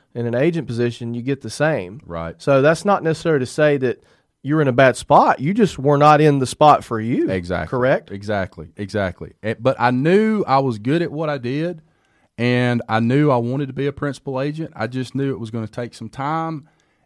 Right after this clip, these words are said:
Speaker 2: And the grit, and guys, you'll hear me say this on this podcast a lot, the grit and the determination to continue going and continue pushing forward each and every day until I got to where I wanted to be.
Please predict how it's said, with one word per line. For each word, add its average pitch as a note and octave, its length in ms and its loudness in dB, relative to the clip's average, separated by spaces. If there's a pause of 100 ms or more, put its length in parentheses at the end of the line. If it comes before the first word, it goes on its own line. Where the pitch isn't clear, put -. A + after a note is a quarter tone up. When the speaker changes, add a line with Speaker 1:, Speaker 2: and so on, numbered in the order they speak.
(140)
Speaker 2:
And A#2+ 440 -2
the A2+ 100 -4
grit, B2 760 -4 (100)
and A2 180 -10
guys, C#3+ 280 2
you'll E3 120 2
hear E3+ 160 4
me E3+ 120 2
say E3 220 0
this D#3 200 -2
on D#3 100 0
this C#3+ 100 -2
podcast D3+ 680 0
a - 20 -6
lot, A2+ 380 0
the A2 80 -6
grit C#3+ 460 0
and B2+ 140 0
the B2 60 -2
determination B2+ 880 -4 (360)
to A#2 100 -4
continue D#3+ 640 -2
going A#2+ 600 0 (320)
and A2 140 -10
continue D3+ 540 0
pushing D#3 460 0
forward C3 520 -2
each C#3+ 280 -4
and C#3+ 100 0
every C3+ 220 -2
day A#2+ 460 -2
until A2+ 300 -2
I B2 100 0
got A#2+ 240 -4
to - 100 -8
where A#2 140 -2
I G#2+ 60 0
wanted G#2 300 -2
to G2+ 40 -10
be. G#2+ 360 -2